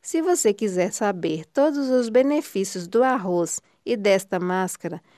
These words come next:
vou deixar o link na descrição do vídeo com a receita completa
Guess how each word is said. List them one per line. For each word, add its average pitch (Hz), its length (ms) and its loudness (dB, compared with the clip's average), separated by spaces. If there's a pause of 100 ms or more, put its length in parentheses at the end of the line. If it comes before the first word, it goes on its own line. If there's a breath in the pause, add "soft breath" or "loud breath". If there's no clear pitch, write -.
(100)
vou 262 200 4
deixar 254 420 4
o 254 60 6
link 240 320 0
na 240 140 2
descrição 240 720 0
do 233 120 -4
vídeo 226 460 -2 (260 loud breath)
com 240 100 0
a 240 80 4
receita 233 540 2
completa 208 840 -2